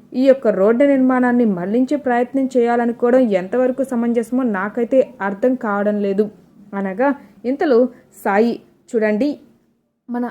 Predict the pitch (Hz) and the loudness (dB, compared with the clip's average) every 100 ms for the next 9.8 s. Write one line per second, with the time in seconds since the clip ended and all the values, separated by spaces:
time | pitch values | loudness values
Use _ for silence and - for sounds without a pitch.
0 | - 196 214 277 277 247 226 240 269 - | -6 -2 2 2 2 0 -2 0 -4 -4
1 | 180 185 226 262 269 247 285 349 - - | -4 2 2 2 0 -2 0 -2 -2 -16
2 | _ 233 269 226 - _ - 285 330 311 | _ -2 0 0 -4 _ -8 -6 -4 0
3 | 285 208 185 196 214 277 294 269 233 226 | 2 2 0 -2 0 2 2 2 2 2
4 | 240 254 - - 196 202 214 262 254 226 | 0 -2 -8 -6 -2 0 0 -2 0 -2
5 | 208 247 269 - 277 254 247 240 - 311 | -2 -6 -8 -2 0 0 0 -2 0 -2
6 | 359 - - 214 214 269 285 254 - 214 | -2 -6 -4 0 4 2 0 -4 0 0
7 | 208 269 254 233 185 185 202 - 269 196 | 2 0 2 0 -2 -4 -4 0 0 0
8 | 185 208 214 262 254 254 240 220 220 226 | -2 -2 -2 -2 -2 0 0 -2 -4 -8
9 | 247 277 262 247 247 247 320 | -6 -4 -2 -2 0 0 0